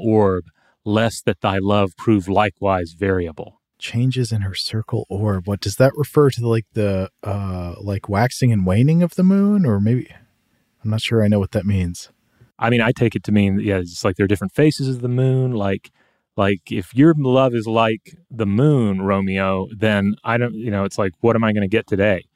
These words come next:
Speaker 1: I mean, it seems like
Speaker 2: Okay.
Speaker 1: if, if it is like the moon, she could chart it out, and then she'd have a really good idea of what she's gonna get, <laughs> you know,
Speaker 2: Yeah.
Speaker 1: phase by phase. But, um, yeah, she's like, "I need consistency."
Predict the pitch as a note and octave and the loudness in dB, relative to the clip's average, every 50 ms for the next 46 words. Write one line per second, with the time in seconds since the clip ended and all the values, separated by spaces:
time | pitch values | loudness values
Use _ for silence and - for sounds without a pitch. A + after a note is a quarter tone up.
0 | _ _ _ _ - A2 G2+ F#2+ F#2+ G2 - - A2 G2+ - G#2 F#2 F2+ F#2 F2 | _ _ _ _ -6 -2 -2 -2 -2 -2 0 0 0 2 2 0 -2 -2 -4 -10
1 | E2+ F2+ - _ _ - - - G#2 F#2+ G2 A2 A2+ F#2 G#2 G2+ A#2+ C3+ B2 B2 | -14 -16 -18 _ _ -10 -6 -4 0 0 0 0 0 0 2 4 4 4 4 2
2 | A2+ G#2+ - - G#2 G2+ G2+ G2 F#2 - G#2 - G2 - - - G#2 G2+ F2+ F2+ | 0 0 0 0 2 2 2 0 0 -4 -6 -8 -8 -6 -2 -2 -2 0 -2 -2
3 | E2+ G2 A#2+ C#3+ A#2 G2 - G2 G2 F#2+ F2+ - G#2+ G2 G2 G2 F2 F2+ F#2 G#2+ | 0 0 2 2 2 0 -2 -6 -8 -8 -8 -10 -6 -4 -4 -4 -2 0 0 2
4 | B2+ B2+ G#2+ F#2+ G#2+ F#2+ F2+ F2 E2 B2 F3 F3+ A#2 F#2 F2 G2+ G2+ - - G#2 | 2 2 2 2 0 0 0 -2 0 2 2 2 2 0 -2 -6 -6 -6 -8 -12
5 | F#2 - G#2+ F#2+ F#2+ F2 F#2+ F2+ F2 - _ _ _ _ _ _ _ _ _ - | -10 -6 -6 -6 -4 -2 -2 -4 -4 -6 _ _ _ _ _ _ _ _ _ -10
6 | - - - - - C#3 - - - - - - - - - - A2+ A2 G#2 A#2 | -8 -6 -4 -2 0 -2 -2 -2 -6 -14 -18 -20 -20 -12 -4 -2 0 2 2 2
7 | A2 G#2 A2+ A2 G#2+ G#2+ G2 F#2 G2+ F#2+ E2+ - - G2+ F2+ F2+ F2+ F2 - - | 0 2 2 2 2 2 0 0 -2 -2 -2 -2 -4 -4 -4 -4 -6 -6 -4 -2
8 | G2+ F#2+ - _ _ _ _ _ _ _ _ _ - G2 F#2+ F#2 F2 E2 E2 E2+ | -2 -2 -4 _ _ _ _ _ _ _ _ _ -10 -8 -8 -8 -8 -10 -12 -6
9 | G2+ A#2+ A2 F#2+ - - A#2 - B2 G#2+ G2 C3 C#3 D3+ D#3 C#3+ - C3 A2+ - | -2 0 0 0 -2 -4 -4 -2 -2 0 0 2 2 2 2 2 0 -2 0 2
10 | - C3+ - - A2+ F#2 - - - | 0 0 0 0 -4 -6 -6 -10 -20